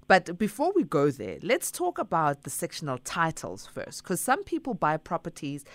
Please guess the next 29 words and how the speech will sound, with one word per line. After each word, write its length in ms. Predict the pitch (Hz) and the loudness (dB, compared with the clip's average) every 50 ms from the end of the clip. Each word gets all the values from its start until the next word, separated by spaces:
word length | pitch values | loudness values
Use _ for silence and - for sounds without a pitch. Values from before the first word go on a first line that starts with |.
| - - - | -20 -20 -4
which 260 | - 165 175 170 - - - - | 4 4 4 4 2 -2 0 2
are 240 | 156 143 135 127 - _ | 4 4 4 2 -2 _
sectional 580 | - - - 247 226 - - - 226 196 180 | -6 -2 0 0 0 -2 -4 -6 -4 -4 -4
titles 760 | - - - - 185 185 175 175 - - - 107 92 139 - - - - - | -6 -8 -4 -2 0 0 0 -2 -6 -8 -8 -8 -8 -10 -12 -16 -20 -12 -4
instead 300 | - 180 170 - 185 165 | -2 -2 0 0 0 0
of, 160 | 151 135 - - - - _ - | 0 -2 -4 -10 -20 -20 _ -2
um, 400 | 139 139 139 135 135 131 131 117 - - 131 | 0 0 0 0 -2 -6 -8 -10 -10 -12 -12
full 260 | - - 285 285 320 | -6 -4 -2 -2 -2
title 480 | - - 170 127 95 - - - 117 | -2 -4 -6 -6 -6 -6 -8 -10 -10
deeds, 340 | 120 - 110 113 107 - - - - - - - - | -8 -10 -10 -10 -10 -12 -16 -20 -20 -20 -16 -2 0
and 340 | 160 165 156 156 151 139 131 | 0 0 2 0 -4 0 2
they 160 | 170 180 180 | 2 2 4
then 360 | 151 185 190 185 185 175 170 | 4 2 2 2 2 0 -2
get, 420 | 151 139 - 180 175 175 - - - _ _ _ - - - _ _ _ _ - 196 - 220 | -4 0 2 2 2 2 -2 -10 -20 _ _ _ -20 -20 -20 _ _ _ _ -14 -12 -6 -2
you 140 | 247 226 214 | 2 4 4
know, 100 | 202 190 | 6 6
a-, 240 | 160 - 120 165 - - | 6 4 2 -2 -2 -4
astonished 760 | 190 175 180 175 - - 302 302 302 277 190 151 - - - | -4 -4 -2 -4 2 6 8 8 8 8 6 2 0 -2 -2
when 360 | 170 165 160 160 160 156 165 | -4 0 4 4 4 4 4
they 120 | 143 160 156 | 0 0 0
cannot 380 | - - 185 175 170 175 - | 0 -2 -4 -2 -2 -4 -4
do 140 | - 165 151 | -4 -6 -6
certain 380 | 147 - 170 165 - 156 143 139 | -2 -2 -2 -2 -2 -4 -6 -4
things 360 | - - 214 190 170 151 131 | 0 2 2 2 0 -2 -4
and 140 | 139 139 135 | -4 -4 -4
alterations 680 | 135 135 - 147 135 147 160 175 - - 139 131 - | -4 -4 -6 -4 -2 -2 -2 -2 -4 -6 -6 -8 -6
to 60 | - | -4
their 120 | - 135 131 | -4 -4 -4
properties. 720 | - - 220 247 - 330 - - - - - - - - | 0 0 0 0 0 -4 -8 -8 -12 -14 -14 -18 -18 -20